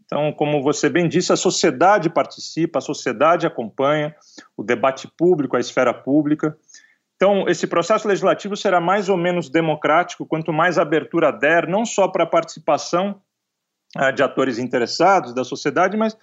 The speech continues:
quanto mais tempo dê para amadurecer as questões, deixe deixa o tema ser debatido na esfera pública, ser digerido na esfera pública. É, claro que sempre haverá assuntos de grande urgência e o Congresso tem muitas ferramentas para legislar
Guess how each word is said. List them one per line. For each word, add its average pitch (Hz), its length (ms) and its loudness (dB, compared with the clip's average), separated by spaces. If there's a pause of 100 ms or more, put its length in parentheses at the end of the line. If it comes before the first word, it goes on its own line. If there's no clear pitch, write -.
(360)
quanto 214 260 2
mais 220 360 2
tempo 220 680 0
dê 151 340 4
para 143 200 0
amadurecer 170 720 0
as 185 140 0
questões, 139 600 -2
deixe 139 360 -2 (540)
deixa 165 220 2
o 165 40 0
tema 180 220 0
ser 175 220 0
debatido 160 600 0
na 160 120 0
esfera 151 280 0
pública, 160 440 -2
ser 151 260 -2
digerido 185 640 2
na 131 100 2
esfera 117 320 0
pública. 104 480 -6 (180)
É, 139 520 4
claro 214 340 4
que 170 100 -10
sempre 226 360 0
haverá 170 260 2
assuntos 165 420 -4
de - 80 -18
grande 190 400 0
urgência 156 540 -4
e - 60 -2
o 139 40 -4
Congresso 165 460 0
tem 170 140 0
muitas 208 280 0
ferramentas 160 600 0
para 143 140 0
legislar 135 760 0